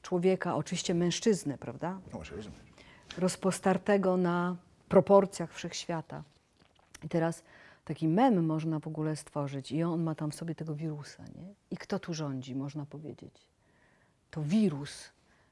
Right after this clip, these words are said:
Speaker 1: jest tym, co używa nas jako pewnego kontenera, nie? Jakiego pojemnika do tego, żeby realizować swoje różne cele. A celem wirusa jest co? Po prostu powielanie się, prawda?
Speaker 2: Mhm. No,
Speaker 1: E.
Speaker 2: y,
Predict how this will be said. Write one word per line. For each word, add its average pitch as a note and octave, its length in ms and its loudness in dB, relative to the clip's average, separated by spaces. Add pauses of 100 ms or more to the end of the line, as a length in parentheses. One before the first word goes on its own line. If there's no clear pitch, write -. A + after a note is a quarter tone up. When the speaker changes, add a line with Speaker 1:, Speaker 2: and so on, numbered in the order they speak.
(120)
Speaker 1:
jest D#3 400 -4
tym, E3+ 260 0
co F3 140 -4
używa F3 460 4
nas F3 220 -4
jako E3+ 280 -6
pewnego E3+ 520 -4 (260)
kontenera, F3+ 720 2
nie? D#3 280 -6 (560)
Jakiego D#3+ 340 -6
pojemnika F3+ 720 0
do D3 100 -6
tego, D#3+ 260 -6
żeby E3+ 440 -2
realizować E3+ 680 0
swoje E3+ 460 -2 (400)
różne E3 500 -4 (260)
cele. D#3+ 540 -2
A C#3 60 -6 (120)
celem F#3 320 0
wirusa F3+ 340 -2
jest F#3 160 -6
co? F3 120 -6
Po E3 100 -6
prostu F#3+ 340 -8 (380)
powielanie F#3+ 600 0
się, - 200 -14
prawda? D#3 420 -10 (260)
Speaker 2:
Mhm. G2 260 -4 (540)
No, F#2+ 80 -2
Speaker 1:
E. - 20 -6
Speaker 2:
y, E2 220 -8